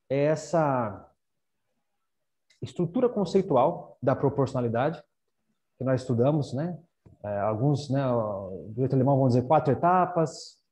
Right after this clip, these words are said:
outros vão dizer três etapas. É, aqui no Brasil a gente usa muito o teste das três etapas de adequação, necessidade, proporcionalidade em sentido estrito.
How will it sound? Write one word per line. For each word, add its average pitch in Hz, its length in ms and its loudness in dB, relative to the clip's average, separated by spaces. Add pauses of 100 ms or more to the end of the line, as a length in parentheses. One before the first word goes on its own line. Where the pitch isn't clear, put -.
(100)
outros 151 260 0
vão 139 160 2
dizer 123 220 0
três 160 260 4
etapas. 165 880 -2 (560)
É, 113 140 -2
aqui - 180 -2
no 165 80 4
Brasil 143 260 4
a 123 40 2
gente 139 400 -2
usa 139 200 0
muito 170 300 0
o 135 60 -2
teste 131 320 0
das 117 180 -4
três 165 240 4
etapas 135 540 -2
de 120 80 -2
adequação, 117 580 -2
necessidade, 120 800 0
proporcionalidade 120 840 -2
em - 20 -14
sentido 120 280 -6
estrito. 165 460 0